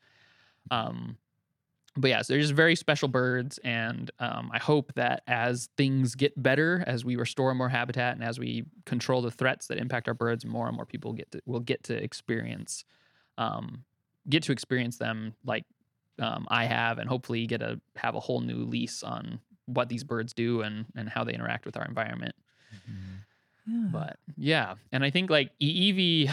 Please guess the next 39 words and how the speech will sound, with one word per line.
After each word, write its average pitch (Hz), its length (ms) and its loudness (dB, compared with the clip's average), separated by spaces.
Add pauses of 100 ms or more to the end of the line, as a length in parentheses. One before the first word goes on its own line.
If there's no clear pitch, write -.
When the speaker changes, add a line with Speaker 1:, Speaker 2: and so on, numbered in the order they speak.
(100)
Speaker 1:
are 139 100 4
another 127 300 4
really 123 160 4
special 120 340 -2
one 117 140 2
too. 117 360 2
And 113 300 0
one 135 220 4
thing 135 140 4
that 117 100 4
I'd 117 100 4
like 117 180 2
to 117 60 -2
highlight 117 560 2
is 113 440 0
on 123 200 2
Kauai, 143 480 4
I 120 40 4
was 117 340 0
fortunate, 123 500 2
I 120 140 0
was 120 100 2
able 120 160 0
to 117 80 -2
see 120 460 -4
E - 40 -2
E 113 200 4
V 113 140 0
there. 117 640 2
Um, 120 480 -2 (340)
and, 123 500 0 (220)
you 117 80 -4
know, 117 80 -2
and 113 140 -2
it - 20 -2
was 117 140 -4
exciting 113 500 -4
to, 113 160 -12 (120)
to, 110 320 -4